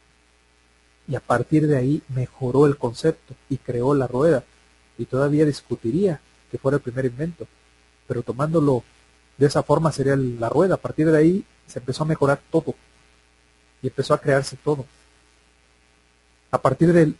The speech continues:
un alfabeto creamos libros, creamos canciones, creamos muchas cosas. Eso es innovar. A partir de algo ya existente,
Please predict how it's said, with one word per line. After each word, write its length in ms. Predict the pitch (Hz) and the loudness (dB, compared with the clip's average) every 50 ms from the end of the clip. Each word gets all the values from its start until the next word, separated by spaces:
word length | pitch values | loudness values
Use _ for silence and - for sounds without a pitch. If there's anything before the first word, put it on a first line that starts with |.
| _ _ | _ _
un 140 | - 156 156 | -2 2 2
alfabeto 560 | 180 160 - - 139 139 160 - - 135 - - _ _ _ _ _ _ _ _ _ _ _ | 2 2 4 4 4 4 4 2 -2 -8 -8 -8 _ _ _ _ _ _ _ _ _ _ _
creamos 420 | - 127 127 135 143 139 135 - | 0 2 2 2 2 0 -4 -2
libros, 520 | 123 135 160 156 143 123 120 - - - _ _ _ _ _ _ _ _ _ _ _ _ _ _ _ _ _ _ _ _ _ _ _ _ _ _ _ _ _ _ _ _ _ _ _ _ _ _ _ _ _ _ _ _ _ _ _ | 0 0 0 0 0 -4 -6 -8 -12 -20 _ _ _ _ _ _ _ _ _ _ _ _ _ _ _ _ _ _ _ _ _ _ _ _ _ _ _ _ _ _ _ _ _ _ _ _ _ _ _ _ _ _ _ _ _ _ _
creamos 320 | _ 127 123 117 120 123 - | _ -2 -2 0 -2 -8 -8
canciones, 580 | - 110 117 - 139 139 143 135 - - - _ _ _ _ _ _ _ _ _ _ _ _ _ _ _ _ _ _ _ _ _ _ _ _ _ _ _ _ _ _ _ _ _ _ _ _ _ _ _ _ _ _ _ | -10 -12 -10 -6 -6 -6 -6 -6 -10 -12 -18 _ _ _ _ _ _ _ _ _ _ _ _ _ _ _ _ _ _ _ _ _ _ _ _ _ _ _ _ _ _ _ _ _ _ _ _ _ _ _ _ _ _ _
creamos 560 | _ 139 131 139 143 147 139 139 - - - _ _ _ _ _ _ _ _ | _ 0 0 0 0 -2 -4 -4 -6 -10 -20 _ _ _ _ _ _ _ _
muchas 260 | 151 139 - 131 - | -6 -6 -6 -10 -10
cosas. 380 | - 151 151 - - 170 - _ _ _ _ _ _ _ _ _ _ _ _ _ _ _ _ _ _ _ _ _ _ _ | -8 -12 -12 -12 -14 -20 -20 _ _ _ _ _ _ _ _ _ _ _ _ _ _ _ _ _ _ _ _ _ _ _
Eso 160 | - - - | -8 -6 -4
es 120 | 160 - - | -6 -6 -4
innovar. 400 | 139 131 123 120 135 135 135 - _ _ _ _ _ _ | -6 -6 -4 -2 -2 -4 -4 -6 _ _ _ _ _ _
A 60 | - | -10
partir 360 | 123 - 139 135 - 160 165 156 | -8 -6 -8 -2 0 0 2 4
de 100 | 156 151 | 4 4
algo 220 | 151 151 143 151 | 4 4 2 2
ya 80 | 143 143 | 2 2
existente, 640 | 135 - 143 - - - 147 139 139 135 147 143 139 | 0 0 -6 -6 -4 -4 -4 -4 -2 -4 -4 -4 -4